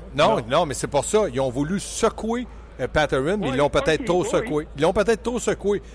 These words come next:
Speaker 1: Mais moi, si j'étais Patterson, là, je me re-, regarde dans le miroir et je regarde, « Calme-toi, là.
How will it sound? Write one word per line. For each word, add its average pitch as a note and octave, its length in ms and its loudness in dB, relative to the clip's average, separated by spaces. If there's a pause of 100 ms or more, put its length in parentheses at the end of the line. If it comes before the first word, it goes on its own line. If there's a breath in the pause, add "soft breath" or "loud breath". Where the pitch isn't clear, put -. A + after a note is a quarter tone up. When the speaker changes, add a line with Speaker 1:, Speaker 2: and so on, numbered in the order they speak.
Speaker 1:
Mais C#3+ 100 0
moi, G#3+ 180 4
si - 140 -8
j'étais D#3 240 -2
Patterson, E3 580 -2
là, A3+ 120 -2 (240 loud breath)
je - 120 -12
me C3+ 100 0
re-, B2 300 -8
regarde G3+ 360 -2
dans D#3+ 100 -2
le D3 60 -6
miroir C#3 340 -2
et B2+ 60 -8
je F#2 80 -14
regarde, « A#2 240 -2
Calme-toi, D#3+ 480 -6
là. D#3+ 80 -10